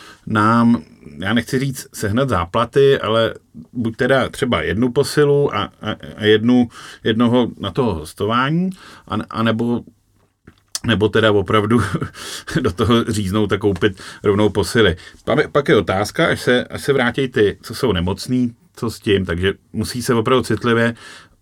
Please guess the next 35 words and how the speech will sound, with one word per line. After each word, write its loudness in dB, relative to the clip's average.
asi -2
bych 0
se -2
přiklonil -4
k -16
tomu -4
opravdu -4
sehnat, -4
nějak -10
zkusit -10
dva, -6
dva -4
lidi -2
na -2
to -8
hostování -6
do -4
té -10
zimní -4
přestávky, -6
který -4
budou -2
prostě -6
jasně -4
vědět, -4
já -2
mám -2
tu 0
roli 2
tady -4
pomoct, -8
protože 0
Slávie 0
má -2
ty, -10